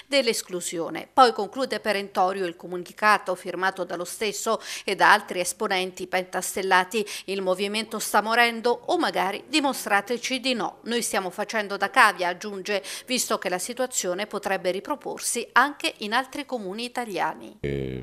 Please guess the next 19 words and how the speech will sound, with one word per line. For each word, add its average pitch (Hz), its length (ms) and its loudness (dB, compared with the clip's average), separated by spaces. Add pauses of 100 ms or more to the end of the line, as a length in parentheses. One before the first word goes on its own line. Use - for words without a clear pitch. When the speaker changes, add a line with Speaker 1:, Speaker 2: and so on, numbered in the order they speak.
(440)
Speaker 2:
quello 82 240 4
che 76 100 -6
c'è - 140 -4
scritto, 98 400 0
per 78 100 -2
esempio, 80 300 -4
nella 71 160 -2
funzione 82 320 -2
Open 90 180 0
Comune 95 420 2
diceva 80 380 0
che, 65 160 -2 (460)
eh, 65 800 -6 (460)
noi 87 260 4
do-, 82 100 6
potevamo 98 480 4
presentare 90 520 2
la 92 100 6
lista 101 600 4